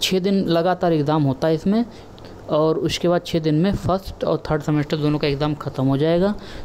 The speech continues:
तो आप सभी लोग तैयारी बनाए रहिए, पढ़ते रहिए अच्छे से।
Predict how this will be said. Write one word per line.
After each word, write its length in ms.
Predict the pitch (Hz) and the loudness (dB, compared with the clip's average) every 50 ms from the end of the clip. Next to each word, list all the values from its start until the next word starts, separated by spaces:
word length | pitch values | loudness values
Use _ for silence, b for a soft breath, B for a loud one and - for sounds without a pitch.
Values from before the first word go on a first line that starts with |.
| B B | B B
तो 60 | - - | -2 0
आप 160 | 143 156 156 | 0 0 0
सभी 240 | - 165 147 170 196 | 0 0 0 0 0
लोग 180 | 208 202 - - | -2 -2 -4 -2
तैयारी 280 | 165 147 156 196 202 156 | 0 0 2 2 2 0
बनाए 380 | 135 143 131 131 135 139 151 | 0 0 2 2 2 2 2
रहिए, 340 | 165 160 165 175 185 208 214 - - - - - - - - | 2 2 2 2 2 0 -2 -4 -8 -12 -10 -10 -8 -4 -2
पढ़ते 280 | 143 131 131 - 156 156 | -2 -2 0 0 0 2
रहिए 180 | 170 170 170 | 2 2 2
अच्छे 260 | 175 175 - - 190 | 2 0 0 -2 -2
से। 200 | 180 - 220 233 | 0 0 -2 -2